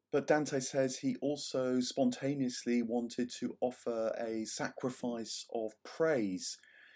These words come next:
He is psychologically in a new zone, and it must have been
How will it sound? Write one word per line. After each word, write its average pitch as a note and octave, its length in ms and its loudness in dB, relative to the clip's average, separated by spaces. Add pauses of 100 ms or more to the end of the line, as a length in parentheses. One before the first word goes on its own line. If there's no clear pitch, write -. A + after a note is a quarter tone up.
(240)
He C3+ 400 -2
is A#2+ 320 0
psychologically C3+ 960 6
in A#2 120 -2
a A#2 40 -2
new A2+ 320 2
zone, G2+ 520 2 (400)
and B2+ 100 0
it B2+ 80 2
must G3+ 520 0
have D#3+ 200 -6
been A#2 540 0